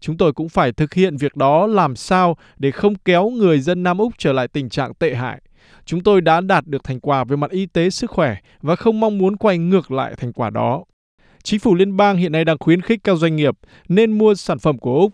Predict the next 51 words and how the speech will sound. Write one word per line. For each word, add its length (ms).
vì 220
phẩm 260
chất 320
cao 160
hơn 340
cho 220
dù 280
giá 180
cả 240
mắc 280
hơn. 260
Tổng 120
trưởng 240
kỹ 180
nghệ 340
Karen 360
Andrews 760
đã 160
phát 200
biểu 200
tại 220
câu 160
lạc 80
bộ 140
báo 200
chí 220
quốc 240
gia 280
ở 180
Canberra. 580
Bà 120
nói 240
rằng 240
lĩnh 220
vực 220
sản 300
xuất 340
đang 200
chuyển 280
sang 200
hướng 180
tập 260
trung 360
vào 400
phẩm 320
chất 340
hơn 380
là 160
vào 220
số 220
lượng. 220